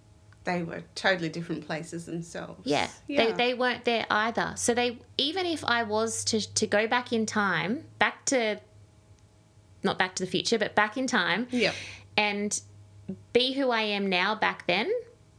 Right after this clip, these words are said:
Speaker 2: crickets.
Speaker 1: Not, it wouldn't work.
Speaker 2: It wouldn't work.
Speaker 1: No.
Speaker 2: Like, I would have been crazy. I would have been an
Speaker 1: <laughs>
Speaker 2: insane person, and I would have been locked up. But also,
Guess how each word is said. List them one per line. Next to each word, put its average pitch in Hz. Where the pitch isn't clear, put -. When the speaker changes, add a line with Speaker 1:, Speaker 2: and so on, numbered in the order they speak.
Speaker 2:
crickets. -
Speaker 1:
Not, -
it 185
wouldn't 180
work. 156
Speaker 2:
It 240
wouldn't 233
work. -
Speaker 1:
No. 214
Speaker 2:
Like, 240
I 247
would 262
have 247
been 202
crazy. 208
I 220
would 233
have 226
been 214
an 202
Speaker 1:
<laughs> 196
Speaker 2:
insane 226
person, 208
and 208
I 202
would 208
have 208
been 196
locked 185
up. 190
But 214
also, 220